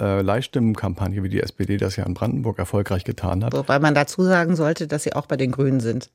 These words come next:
Speaker 2: als Parteimitglied.
Speaker 1: Ich muss dazu sagen, ich bin, äh, Parteimitglied bei den Grünen in Hamburg-Altona, habe aber kein Amt. Aber aus dieser Perspektive sieht man das natürlich dann schon, äh, kritisch, wenn,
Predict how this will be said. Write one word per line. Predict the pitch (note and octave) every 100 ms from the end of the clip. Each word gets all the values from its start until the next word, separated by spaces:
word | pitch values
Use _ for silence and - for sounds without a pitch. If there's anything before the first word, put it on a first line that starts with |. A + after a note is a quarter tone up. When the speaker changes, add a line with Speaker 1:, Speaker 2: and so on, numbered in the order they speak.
| _
Speaker 2:
als | B2 -
Parteimitglied. | C#3 - C3+ C3+ B2 D#3
Speaker 1:
Ich | A#2
muss | D3+ C3
dazu | A2+ -
sagen, | A2+ A2
ich | G2
bin, | A2 G#2+
äh, | F2 G#2 F#2+
Parteimitglied | - G#2 G#2 G#2 G2+ G#2+
bei | -
den | F#2+
Grünen | F#2+ A2
in | G#2 G2
Hamburg-Altona, | G2 G2+ - A2 A2+ F#2
habe | F2+ G#2+
aber | F#2
kein | F2 G#2 F#2+
Amt. | F#2 G#2 C#3+ - - _ - - _ -
Aber | G#2 G2+
aus | G2
dieser | A2 A2
Perspektive | - A2+ - G#2 A#2+ A2+ A2+
sieht | -
man | G#2+ G2
das | G2+
natürlich | G2+ - G#2 G#2
dann | G2 G2+
schon, | - A2+ A2+
äh, | - G2+
kritisch, | - A#2+ A#2+ G#2+ G#2
wenn, | F#2+ F2+ F2+